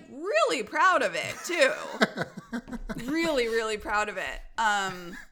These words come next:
Speaker 1: and, like, actually started to do a little bit of the, the line reading of Shawshank Redemption there at the bar
Speaker 2: You
Speaker 1: that
Speaker 2: can't,
Speaker 1: we were
Speaker 2: you
Speaker 1: at.
Speaker 2: can't not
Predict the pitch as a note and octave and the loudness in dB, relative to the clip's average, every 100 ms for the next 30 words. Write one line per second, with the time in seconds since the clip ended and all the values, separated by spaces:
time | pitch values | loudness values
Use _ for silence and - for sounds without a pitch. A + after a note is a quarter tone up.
0 | - - C4 C4+ C4 B3+ G#3+ G#3+ - D4 | -20 0 2 2 0 4 4 4 0 -6
1 | - A3+ A#3 A#3 A#3 F3 F#3+ G3 A#3 G3+ | -4 -2 -2 -4 -8 -8 -6 -4 -4 -2
2 | G3 G3 F#3+ G3 F#3 F3+ - F#3 F#3 F#3 | 0 0 0 0 0 0 -2 -2 0 0
3 | F#3 F3+ - - _ - - G3 G3 F#3+ | -4 -6 -20 -20 _ -20 -18 -6 -2 0
4 | F#3 F3+ F3+ F#3+ F3+ E3+ F3 G3+ A#3+ C4+ | -2 -2 -4 -4 -2 -2 -4 -6 -6 -4
5 | D4 D4 - F#3+ G3 F3+ - G3 G3 F3+ | -2 -2 -4 -2 -2 -2 -4 -8 -6 -6
6 | F3+ - C4 B3+ G3+ F#3 F#3+ G3 F3+ F#3 | -6 -6 -6 -6 -4 -2 -2 -2 -2 -2
7 | - F#3+ C#3+ E3 G3+ C#4 - E3+ E3 C4+ | -6 -4 0 0 2 0 0 -2 -2 -2
8 | B3+ C4 C#4+ D4+ F3 C#3+ A#2+ A#2+ E3 A2+ | -2 0 0 0 -2 -4 -6 -4 -2 -4